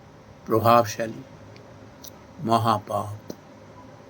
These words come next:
শাস্ত্রের বিভিন্ন জায়গায় এর উপদেশ এবং সতর্কবাণী তো আছেই,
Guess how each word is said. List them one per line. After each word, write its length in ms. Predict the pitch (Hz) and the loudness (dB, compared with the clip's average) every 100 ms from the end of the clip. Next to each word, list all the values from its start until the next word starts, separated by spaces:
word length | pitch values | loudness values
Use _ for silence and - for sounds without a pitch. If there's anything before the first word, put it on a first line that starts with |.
| - - - - - - - - - - - - - - - - - - - - - - - - - - - - - - - - - | -20 -20 -20 -20 -16 -16 -18 -20 -20 -20 -20 -20 -20 -20 -20 -20 -20 -20 -20 -20 -20 -20 -20 -20 -20 -20 -20 -20 -20 -20 -20 -20 -10
শাস্ত্রের 520 | - 139 - 156 147 | 0 0 0 0 0
বিভিন্ন 600 | 113 151 190 220 196 180 | 4 6 6 6 6 4
জায়গায় 640 | 120 110 117 117 107 101 107 - - - - - - - - - - - - - - - - - - - - - - - - - - - - - - - - - - - - - - | 4 4 6 4 2 -2 -6 -16 -20 -20 -20 -20 -20 -20 -20 -20 -20 -20 -20 -20 -20 -20 -20 -20 -20 -20 -20 -20 -20 -18 -18 -20 -20 -20 -20 -20 -20 -20 -20 -20 -20 -20 -20 -20 -6
এর 300 | 117 113 113 107 - - - - - - - - - | 2 4 2 0 -12 -16 -20 -20 -20 -20 -20 -20 -10
উপদেশ 680 | 120 120 117 123 135 120 - | -6 -2 2 6 6 6 0
এবং 300 | 113 104 104 104 - - - - - - - - - - - - - - - - - - - - - - | -8 -8 -8 -10 -14 -20 -20 -20 -20 -20 -20 -20 -20 -20 -20 -20 -20 -20 -20 -20 -20 -20 -20 -20 -20 -10
সতর্কবাণী 800 | - 139 139 127 139 120 113 117 | -2 -2 0 0 2 4 4 2
তো 140 | 123 | 0
আছেই, 400 | 110 110 131 110 | 0 2 2 0